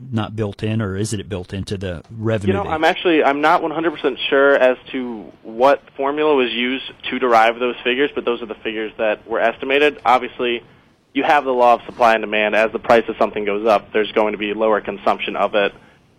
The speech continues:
Speaker 2: Um, as far as exactly how many people, what the elasticity is there, I'm not one hundred percent sure.
Speaker 1: Now, cigarette tax,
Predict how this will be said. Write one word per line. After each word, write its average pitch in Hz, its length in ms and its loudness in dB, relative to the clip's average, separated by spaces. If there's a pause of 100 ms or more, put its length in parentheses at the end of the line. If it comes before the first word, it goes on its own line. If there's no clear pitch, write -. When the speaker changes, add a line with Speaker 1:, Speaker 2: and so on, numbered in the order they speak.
(280)
Speaker 2:
Um, 107 540 0 (140)
as 123 240 2
far 120 200 4
as 110 120 0 (120)
exactly 113 580 0
how 123 280 0
many 117 180 -4
people, 117 260 -8
what 113 160 0
the 113 120 0
elasticity 107 680 -2
is 101 220 -6
there, 104 200 0
I'm 104 280 0 (100)
not 113 240 -4
one 71 80 -12
hundred 107 200 -8
percent 76 280 -10
sure. - 240 -6 (920)
Speaker 1:
Now, 127 460 4
cigarette 170 640 0
tax, 117 500 -4